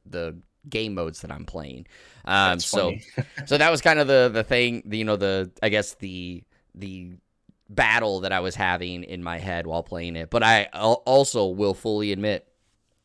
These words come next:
Speaker 1: because I've been away from shooters for so long, you know, playing all these R P Gs that I've been playing, man, was I rough and I sucked,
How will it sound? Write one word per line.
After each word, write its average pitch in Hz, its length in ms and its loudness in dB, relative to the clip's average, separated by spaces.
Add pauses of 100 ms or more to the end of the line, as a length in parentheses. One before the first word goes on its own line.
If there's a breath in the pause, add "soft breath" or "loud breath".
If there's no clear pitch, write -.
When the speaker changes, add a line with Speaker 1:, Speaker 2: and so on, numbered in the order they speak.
(200)
Speaker 1:
because 127 640 0
I've 104 260 0
been 104 420 -2 (760 soft breath)
away 110 540 2
from 104 220 -8
shooters 104 540 -2
for 95 140 -6
so 101 280 0
long, 95 420 -2
you 95 80 -4
know, 92 100 -4
playing 95 360 -4
all 92 140 -2
these 90 180 -6
R 90 140 -2
P 95 160 -6
Gs 87 280 -12
that 87 100 -8
I've 82 120 -6
been 82 140 -10
playing, 90 460 -10 (400)
man, 104 680 -2 (220)
was 98 240 -6
I 104 280 4
rough 98 500 -2
and 87 140 -10
I 95 140 -6
sucked, - 640 -6